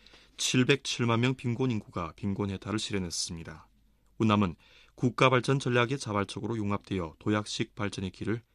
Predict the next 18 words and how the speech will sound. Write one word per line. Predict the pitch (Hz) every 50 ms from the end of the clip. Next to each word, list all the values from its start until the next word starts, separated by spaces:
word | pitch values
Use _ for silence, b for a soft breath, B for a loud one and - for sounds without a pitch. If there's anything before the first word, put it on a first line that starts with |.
| _ -
개척했습니다. | - 101 - - 113 - - 98 - - - 92 85 80 - 85 78 - - _ _ _ _ _ _ _ _ _ _ _ -
운남은 | 113 107 107 104 104 101
또 | - 92 85 - - b b b b b b b b -
민족 | 123 123 127 123 127 143 139 -
단결 | - 120 120 117 135 143 135
진보 | - - 120 120 135
시범구 | - - - - 110 107 104 101
건설을 | - 101 95 90 - 87 101 117 127 - _
전력으로 | - - 110 104 104 107 98 - 117 117 113
추진하고 | - - - - 104 95 90 - - 82 76 - b b b b b b
민족 | - 123 120 120 - 135 120 -
지역의 | - - 120 113 127 135
주요 | - - - 123 131 143
발전 | - 107 101 98 - 110 107
지표 | 104 107 101 - - - 127 131 131 - _ _ _ _ _ _ -
년평균 | 120 127 131 120 - - 120 117 110 139 143
증가 | - - 113 107 - 107
폭이 | - - - 101 98 104 87 80 78